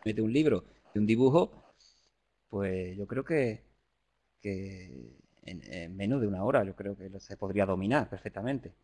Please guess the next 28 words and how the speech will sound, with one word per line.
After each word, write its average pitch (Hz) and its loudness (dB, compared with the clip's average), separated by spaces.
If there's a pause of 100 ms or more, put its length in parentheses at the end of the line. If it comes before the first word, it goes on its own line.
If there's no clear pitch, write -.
(680)
Y, 101 -2
y 80 -2 (120)
el 95 -4
trabajo 95 -2
del 110 2
administrador 110 -2
ya 113 -2 (320)
os 95 -2
lo 104 -2
comento, 107 0
que 78 -4
básicamente 104 0
consiste 120 2 (140)
en 104 2
añadir 104 4
una 127 4
funcionalidad. 135 6
¿Y 101 0
dónde 113 2
está 131 4
esa 123 -2
funcionalidad? 131 4
Pues 104 0
la 95 0
buscas 113 0
como 135 0
un 135 2
módulo 143 4